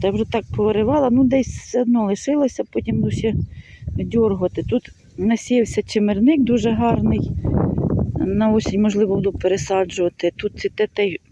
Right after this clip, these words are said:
той, що я показувала, темний. Тут ось отак, от, бачите, почистила. Тут теж он до газонка позалазила, аж туди треба оприскувати. Тут ще троянду треба дорізати. Ну, це вже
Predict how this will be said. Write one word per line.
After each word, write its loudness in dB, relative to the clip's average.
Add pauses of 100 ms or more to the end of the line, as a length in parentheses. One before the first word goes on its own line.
(120)
той, 2
що -2
я 2
показувала, 0
темний. 0 (1200)
Тут -6
ось -4
отак, -2
от, -10
бачите, -2
почистила. -2 (2750)
Тут -6
теж 0
он 0
до 0
газонка 2
позалазила, 2
аж -4
туди -2
треба 0
оприскувати. -2
Тут -2
ще 0 (440)
троянду 2
треба 0
дорізати. 2
Ну, 0
це 0
вже 0